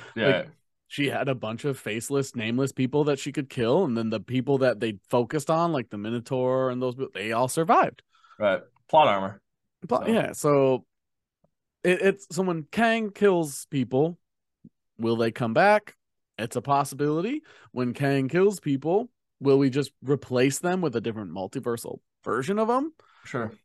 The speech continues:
Speaker 2: Also possible. Uh, and depending on, you say, what happens, you could say if a world's colliding with another world, that means you could consistently have multiple of the same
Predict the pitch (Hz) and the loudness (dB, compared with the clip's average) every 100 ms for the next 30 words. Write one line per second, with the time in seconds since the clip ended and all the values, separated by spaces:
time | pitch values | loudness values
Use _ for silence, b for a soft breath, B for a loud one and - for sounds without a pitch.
0 | - - 101 - 156 160 165 170 180 190 | -14 -10 -4 0 2 4 2 2 -2 -2
1 | 254 285 _ _ _ _ _ _ _ _ | -2 -4 _ _ _ _ _ _ _ _
2 | - - 143 147 147 147 - 156 151 143 | -20 -6 0 2 2 -2 -4 -2 -2 0
3 | 147 156 165 160 147 147 139 165 147 139 | 0 2 0 0 -2 -2 -2 0 2 0
4 | 113 151 208 131 135 190 - b - 147 | 0 -2 0 -2 -4 -6 -14 b -8 -4
5 | 143 117 - 151 151 139 127 120 139 147 | -4 -4 2 4 4 2 2 2 2 2
6 | - 143 135 139 139 131 131 131 127 131 | 0 0 2 2 0 -2 0 0 0 0
7 | 208 170 156 151 156 143 151 - 139 131 | 0 0 0 -2 -2 -6 -8 -2 -2 -2
8 | 139 131 156 147 - 98 135 135 120 120 | -6 -4 -4 -4 -6 -4 0 0 0 2
9 | 135 143 139 143 135 120 127 - - 143 | 0 0 -2 2 2 0 -4 -4 -2 0
10 | 139 139 131 135 | 2 2 0 -4